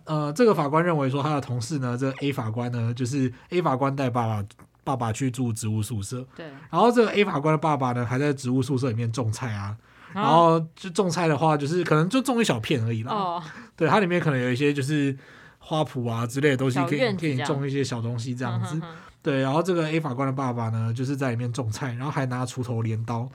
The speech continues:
Speaker 2: 哼。
Speaker 1: 哦，他认为这是危及法官的安，安危。
Speaker 2: 嗯。
Speaker 1: 而且就是这个法官就是写完之后还进一步再写说，哼，你就是拿那个镰刀锄头就算了，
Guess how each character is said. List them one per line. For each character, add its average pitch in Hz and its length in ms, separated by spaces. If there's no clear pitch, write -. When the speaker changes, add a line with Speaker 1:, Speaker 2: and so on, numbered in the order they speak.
Speaker 2:
哼。 233 160
Speaker 1:
哦， 143 60
他 160 140
认 170 140
为 151 100
这 156 100
是 156 60
危 135 220
及 139 160
法 123 180
官 135 160
的 135 60
安， 127 420
安 139 280
危。 127 220
Speaker 2:
嗯。 190 360
Speaker 1:
而 226 60
且 214 240
就 180 120
是 208 180
这 208 100
个 190 120
法 131 160
官 160 260
就 165 140
是 175 80
写 - 180
完 120 160
之 143 60
后 156 80
还 127 260
进 202 140
一 170 40
步 180 140
再 175 160
写 127 200
说， 147 240
哼， 170 240
你 131 80
就 160 140
是 190 100
拿 147 240
那 160 100
个 156 120
镰 139 160
刀 143 160
锄 135 160
头 117 160
就 131 100
算 117 320
了， 160 160